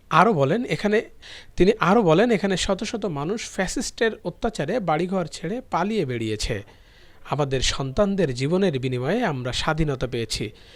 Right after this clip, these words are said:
কিন্তু বাংলার আকাশে কিছু শকুন ঘুরে বেড়াচ্ছে। শকুনের দিকে তীর্যক দৃষ্টি রাখতে হবে, কোনোভাবেই শকুনকে মাটিতে নামতে দেয়া যাবে না। আমরা এমন একটি বাংলাদেশ গড়তে চাই, যেখানে কেউ ন-,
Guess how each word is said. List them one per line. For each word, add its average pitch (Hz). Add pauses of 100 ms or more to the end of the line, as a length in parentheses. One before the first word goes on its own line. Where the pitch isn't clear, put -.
(260)
কিন্তু 180
বাংলার 160 (160)
আকাশে 220
কিছু 156 (120)
শকুন 190
ঘুরে 135
বেড়াচ্ছে। 113 (460)
শকুনের 147
দিকে 220 (140)
তীর্যক 196
দৃষ্টি 151
রাখতে 120
হবে, 117 (480)
কোনোভাবেই 175 (300)
শকুনকে 202
মাটিতে 143
নামতে 160
দেয়া 123
যাবে 120
না। 113 (440)
আমরা 175
এমন 185
একটি -
বাংলাদেশ 190
গড়তে 147
চাই, 226
যেখানে 190
কেউ 185
ন-, 135